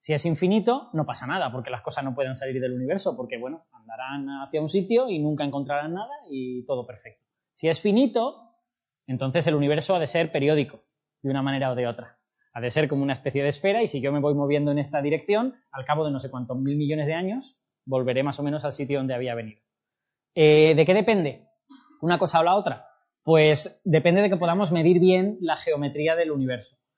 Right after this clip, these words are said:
Y el problema es que es bastante probable que el universo observable, el universo al que tenemos acceso, sea un parche solo muy, muy pequeño del universo total. Entonces, este parche que observamos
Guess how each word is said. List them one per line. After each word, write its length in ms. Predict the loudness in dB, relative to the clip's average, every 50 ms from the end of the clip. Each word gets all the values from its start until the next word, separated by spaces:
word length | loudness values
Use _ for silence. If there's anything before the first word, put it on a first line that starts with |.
| _ _ _ _ _ _ _ _ 2
Y 280 | 4 4 6 6 6 6
el 180 | 6 6 4
problema 720 | 4 2 4 4 4 4 4 2 0 -2 -4 -8 -14 _ _ -6
es 160 | -6 -4 -2
que 140 | -2 -2 -2
es 100 | 0 0
bastante 400 | -2 -2 -2 -2 0 0 0 0
probable 580 | 0 2 2 4 4 4 4 2 2 -2 -6 -14 _ -2
que 280 | 0 2 4 4 4
el 120 | 4 4 2
universo 400 | 2 2 2 2 0 0 -2 -4
observable, 480 | -4 -4 -4 -2 0 0 2 2 0 -2
el 60 | -2
universo 340 | -2 -4 -4 -4 -6 -8 -10
al 40 |
que 80 | -10 -10
tenemos 320 | -10 -12 -12 -16 -18 -20
acceso, 460 | -20 -12 _ -8 -8 -6 -8 -10 -10 _ _ _ _
sea 280 | -2 0 2 2 4
un 180 | 4 2 0 0
parche 580 | 0 -2 -2 -2 -4 -2 -2 -2 -2 -6 _ _ _ _
solo 320 | -4 0 2 2 2 4
muy, 240 | 4 4 4 4 4
muy 220 | 4 2 2 2 0
pequeño 460 | -2 -4 -4 -4 -4 -4 -6 -8 -12 _ _ _ _
del 200 | 0 0 0 2
universo 400 | 0 0 0 -2 -2 -2 -4 -4
total. 320 | -4 -6 -6 -8 -10 -12 _ _ _ _ _ _ _ _
Entonces, 680 | _ 2 2 2 4 2 0 -2 -4 -12 _ _ _ _ _ _ _ _ _ _ _ _ _ _
este 220 | -6 -2 -2 0 2
parche 320 | 2 2 2 2 0 0
que 60 | 0
observamos 680 | -2 0 0 0 0 2 2 2 0 0 -2 -6 -10